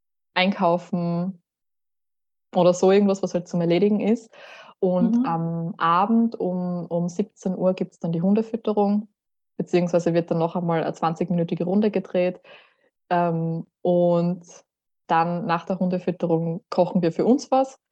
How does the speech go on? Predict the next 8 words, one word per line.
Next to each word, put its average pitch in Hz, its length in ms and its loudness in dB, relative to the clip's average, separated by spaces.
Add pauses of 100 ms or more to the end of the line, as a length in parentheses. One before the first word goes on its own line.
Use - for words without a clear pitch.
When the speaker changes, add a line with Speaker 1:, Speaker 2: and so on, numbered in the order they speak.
(680)
Speaker 1:
Dann 180 140 0
essen 190 260 2
Speaker 2:
Mhm. 180 60 2
Speaker 1:
wir 247 160 4
was, 240 420 2
so - 120 -4
gegen 190 460 0 (720)
achtzehn 202 560 2